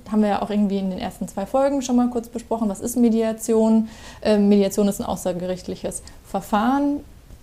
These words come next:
zur Streitschlichtung oder Konfliktbeilegung. Es wird vermittelt und ganz wichtig, äh, die Mediatorin schlägt keine Lösungen vor.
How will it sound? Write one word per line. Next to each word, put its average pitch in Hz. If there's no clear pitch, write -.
zur 196
Streitschlichtung 240
oder 196
Konfliktbeilegung. 220
Es -
wird 202
vermittelt 247
und -
ganz 214
wichtig, 240
äh, 214
die 202
Mediatorin 233
schlägt 202
keine 185
Lösungen 277
vor. 277